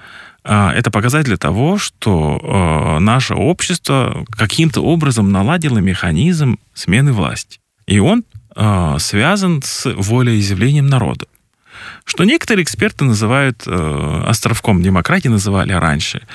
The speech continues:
А, ну, это, может, конечно, тяжкой сейчас, но в целом то, что у нас регулярно происходит обновление политической, э, власти, обновление, так сказать, политического ландшафта,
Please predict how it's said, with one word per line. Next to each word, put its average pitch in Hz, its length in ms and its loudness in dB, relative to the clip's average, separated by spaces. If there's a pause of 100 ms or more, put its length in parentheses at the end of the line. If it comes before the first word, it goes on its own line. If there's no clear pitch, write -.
(540)
А, - 360 0
ну, 131 1120 0
это, 151 140 2
может, 123 180 2 (140)
конечно, 117 320 -2
тяжкой - 560 -2
сейчас, - 540 -4 (500)
но 120 120 4
в 120 80 -2
целом 311 420 2 (320)
то, 151 120 2
что 131 180 0
у 113 40 4
нас 151 320 -2 (100)
регулярно 123 640 2
происходит 127 600 -2
обновление 110 680 0
политической, 117 840 -4
э, 87 140 0
власти, - 680 -2 (560)
обновление, 104 840 2
так - 120 -6
сказать, - 160 -4
политического 101 500 0
ландшафта, - 560 -4